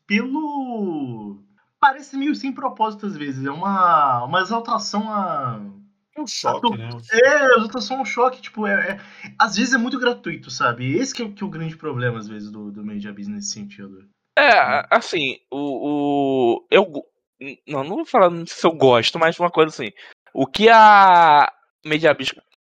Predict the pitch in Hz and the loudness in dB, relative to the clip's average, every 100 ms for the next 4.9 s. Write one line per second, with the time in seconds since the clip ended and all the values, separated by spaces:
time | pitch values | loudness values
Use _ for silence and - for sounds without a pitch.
0 | _ 135 147 165 - - 156 214 208 139 | _ -4 -4 -6 -10 -2 0 0 -2 -6
1 | 117 127 160 131 101 104 104 101 _ _ | 0 2 2 0 -6 -4 -4 -4 _ _
2 | - 110 - 120 - 127 143 170 196 - | -8 -8 -2 -2 -2 0 0 2 0 2
3 | 143 139 - 160 156 127 123 143 139 135 | 2 2 2 2 2 0 -2 -4 -2 -2
4 | - 131 135 120 - 120 127 104 | -4 -8 -8 -10 -8 -10 -6 -8